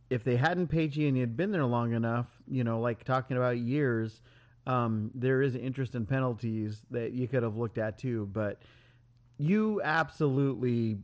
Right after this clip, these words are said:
tore it up. You took it out like a boss. You absolutely walked out ahead. And when somebody does it,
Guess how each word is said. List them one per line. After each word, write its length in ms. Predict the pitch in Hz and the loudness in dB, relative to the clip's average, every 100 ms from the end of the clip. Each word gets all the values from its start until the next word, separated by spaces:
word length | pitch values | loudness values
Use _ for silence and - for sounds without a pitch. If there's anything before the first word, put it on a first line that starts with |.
| _ _ | _ _
tore 300 | - 139 135 | -2 2 4
it 120 | 131 117 | 4 4
up. 260 | 110 113 | 2 -2
You 120 | 117 123 | -4 -2
took 240 | 147 139 | 0 0
it 120 | 139 | 2
out 180 | 135 123 | 2 2
like 160 | 127 123 | 0 -2
a 60 | |
boss. 380 | 113 123 127 120 | 2 4 2 0
You 160 | 117 117 | -4 0
absolutely 800 | 117 117 - 123 120 120 123 120 | 0 0 -2 -4 -2 -2 0 2
walked 360 | 117 123 120 | 4 2 2
out 180 | 123 120 | 2 2
ahead. 460 | 117 117 113 117 117 - - - - - | 2 2 2 0 -4 -12 -20 -20 -16 2
And 360 | 147 147 131 101 - - - - - | 6 6 4 0 -10 -20 -20 -20 -2
when 160 | 135 | -2
somebody 380 | 110 180 180 165 | 2 2 4 2
does 180 | 147 151 | 4 2
it, 100 | 139 | 2